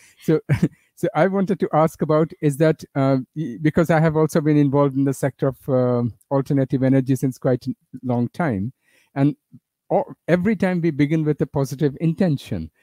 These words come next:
So I remember in Netherlands, we were extremely enthusiastic about bioenergy. Soya is, uh, we use soybean for biodiesel, and we invested in it, it, we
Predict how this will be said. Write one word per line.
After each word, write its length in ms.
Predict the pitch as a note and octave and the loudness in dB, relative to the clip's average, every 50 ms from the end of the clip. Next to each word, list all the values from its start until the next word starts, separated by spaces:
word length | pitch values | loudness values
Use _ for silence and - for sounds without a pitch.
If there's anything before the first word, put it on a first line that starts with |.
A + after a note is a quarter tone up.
| _ _ | _ _
So 160 | - - D3+ | -2 2 4
I 40 | D3 | 4
remember 340 | D3+ D3 D#3 E3 E3 E3 E3 | 4 4 4 2 2 4 4
in 100 | D#3+ D#3 | 4 4
Netherlands, 520 | D#3 D#3+ E3+ E3 D#3+ C3 A#2+ A#2 B2+ C3 - C#3 | 4 2 2 2 2 2 2 2 0 -2 -2 -2
we 100 | D3 C#3+ | -2 0
were 180 | D3 D#3 - - | 0 0 -2 -2
extremely 640 | - C3 - - - - - G#3 G#3 G3+ G3 F#3 F#3 - | -6 -8 -8 -12 -10 -4 0 0 2 2 2 0 -2 -2
enthusiastic 680 | - D3 D3 - E3+ D3 - E3 D3+ D3 C#3+ - - - | 0 -2 -2 -2 -4 -6 -2 0 0 0 0 -2 -6 -8
about 340 | C3 B2+ B2+ A#2+ A#2 A2+ G#2 | -2 0 0 0 0 -2 0
bioenergy. 960 | C#3 C#3+ D3+ D#3 D3+ C#3+ C#3+ C#3 C#3+ C#3 C3+ B2+ B2 C3+ C3+ C3+ C#3 C3+ C3 - _ _ _ _ _ - | 0 2 2 2 2 2 0 2 2 2 0 0 2 2 2 4 2 2 0 -4 _ _ _ _ _ -20
Soya 480 | C#3 - - C#3+ C#3+ C#3+ D3 C#3+ C#3+ - - | -12 -6 -2 0 2 4 4 4 2 0 -2
is, 180 | - C3 B2 - - | -6 -8 -8 -6 -4
uh, 160 | C3+ C3+ C3 B2+ | -2 -2 0 2
we 80 | B2+ C#3+ | 2 2
use 280 | D3 D3 D3+ D3 - | 4 4 2 0 0
soybean 580 | - - D3 C#3+ C#3+ C3+ C3 C#3 C#3+ C#3+ C#3 C3+ - _ _ _ _ _ _ _ _ | -2 -2 0 2 2 2 2 2 2 2 2 0 -4 _ _ _ _ _ _ _ _
for 440 | - - C#3 C3 B2+ B2+ B2+ B2 A2+ G#2+ A2 | -6 -2 0 2 2 4 2 0 0 -4 -4
biodiesel, 800 | A#2+ C#3 C#3 C#3+ D3 D3 C3+ C#3 C#3 C3+ B2+ - C#3+ C3+ C#3+ C3+ - _ _ _ _ _ _ _ _ _ _ _ _ - | 0 2 4 4 4 2 4 4 2 2 4 2 2 2 0 0 -4 _ _ _ _ _ _ _ _ _ _ _ _ -2
and 220 | D#3+ E3 D#3+ - - - - - | 0 0 0 -2 -4 -12 -16 -16
we 340 | - D#3 C#3 E3+ E3+ F3 F3 | -10 -2 2 4 4 6 6
invested 500 | E3 E3 D#3 F3+ F3 - - F3+ E3 D3+ | 4 4 4 2 2 2 2 0 2 2
in 100 | D#3+ D#3+ | 4 4
it, 180 | D#3 D#3+ D3 - | 4 2 2 0
it, 120 | D#3 D3 - C3+ | -2 -4 -4 -2
we 420 | C3+ D#3 D3+ D3+ D3+ D#3 D#3 - | 0 2 4 4 4 2 0 -2